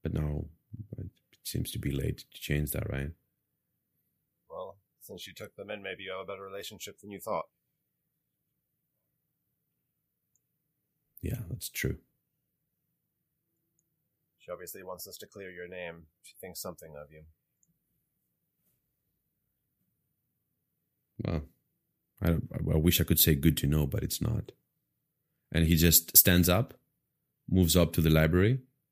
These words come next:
Speaker 1: takes up one book, and picks up, like,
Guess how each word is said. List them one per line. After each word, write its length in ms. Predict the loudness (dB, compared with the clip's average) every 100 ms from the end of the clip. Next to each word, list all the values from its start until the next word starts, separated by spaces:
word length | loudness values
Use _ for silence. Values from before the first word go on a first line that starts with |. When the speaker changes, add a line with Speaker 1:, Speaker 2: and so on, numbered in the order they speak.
| _ _ -2
Speaker 1:
takes 240 | 0 2
up 200 | 0 -2 -2
one 160 | 0
book, 360 | 2 0 -2 -12 _ _ _ _ _ _ _ -4
and 300 | 0 0 0
picks 200 | 0 2
up, 200 | 0 0
like, 220 | -4 -4